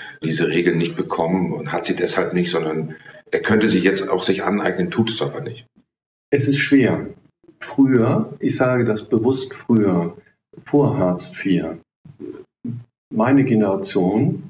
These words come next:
Speaker 2: die von einer Nachkriegsgeneration großgezogen worden ist, wir haben sehr viele Regeln vermittelt bekommen.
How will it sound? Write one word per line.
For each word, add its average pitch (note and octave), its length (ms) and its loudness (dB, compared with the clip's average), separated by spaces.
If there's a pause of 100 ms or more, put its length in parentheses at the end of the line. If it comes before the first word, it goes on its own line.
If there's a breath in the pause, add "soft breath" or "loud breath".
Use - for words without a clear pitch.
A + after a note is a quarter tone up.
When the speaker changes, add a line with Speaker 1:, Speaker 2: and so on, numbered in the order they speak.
(920)
Speaker 2:
die A2+ 240 6
von B2 200 2
einer A2+ 300 2
Nachkriegsgeneration B2+ 1120 2
großgezogen B2 800 2
worden G2+ 320 -2
ist, - 480 -4 (240)
wir B2+ 240 2
haben C#3 140 6
sehr C#3+ 220 4
viele C#3+ 340 4
Regeln F#2+ 500 4
vermittelt F#2+ 540 0
bekommen. E2+ 500 -4